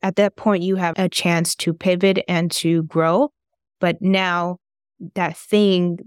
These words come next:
that that person brought up means you have to be thrusted into that growth period, and so that makes you uncomfortable.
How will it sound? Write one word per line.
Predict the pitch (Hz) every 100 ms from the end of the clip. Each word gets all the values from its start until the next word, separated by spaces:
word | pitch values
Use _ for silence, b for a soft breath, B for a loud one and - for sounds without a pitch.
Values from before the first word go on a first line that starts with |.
| 202
that | 165 165 - _ _ _ _ _
that | 180 170
person | 185 170 175
brought | 160 165 165
up | 170 185 - _ _ _
means | 190 175 160
you | 165
have | 170 175
to | - 165
be | 175
thrusted | - 190 208 - 175
into | 175 -
that | 170 160
growth | 165 185 -
period, | - 160 151 160 180
and | 190 180
so | - 160 165
that | 160
makes | 170 160
you | -
uncomfortable. | 156 - 151 160 147 -